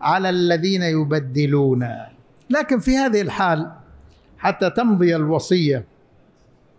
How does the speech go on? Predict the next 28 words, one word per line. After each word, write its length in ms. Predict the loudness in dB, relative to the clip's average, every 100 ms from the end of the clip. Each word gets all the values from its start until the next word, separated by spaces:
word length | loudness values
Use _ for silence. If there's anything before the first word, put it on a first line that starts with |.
| _ _ _ _ -10
سعد 400 | 0 2 2 0
بن 160 | 0
أبي 240 | 0 0 2
وقاص 480 | 0 0 -2 0 0
ر-، 240 | -2 -2
نعود 300 | 0 2 2
إلى 220 | 2 2
قصته 720 | 0 -4 -4 -4 0 0 2 0
رضي 220 | 0 0
الله 340 | 2 0 0
تعالى 340 | 0 0 0 0
عنه، 340 | 0 2 2 0 -14 -20 _ _ _ 0
النبي 400 | 2 2 0 0
عليه 220 | 0 0
الصلاة 220 | 0 -2
والسلام 440 | -2 -2 0 0 0
ذكره، 520 | 0 -2 0 0 -2
قال: 380 | -2 0 2 2
"لعله، 880 | 2 2 2 2 2 2 2 -2 -10 -20 -6
لعلك 540 | -2 0 2 2 0
أن 240 | 0 -2 0
تعمر 600 | 0 2 2 2 0 -6 -20 -20 _ _ _ _ _ _ _ _ _ _ _ _ _ _ _ _ _ _ _ _ _ -4 -2 0 -4 -12 -20 _ _ -6
فينتفع 840 | 0 2 2 0 -2 0 2 0
بك 280 | 2 0 0
أناس 680 | 0 0 0 -2 -2 -2 0
ويضر 760 | 2 0 -2 -2 -2 -2 -2
بك 220 | -2 -2
آخرون". 580 | 0 0 0 0 -2 -4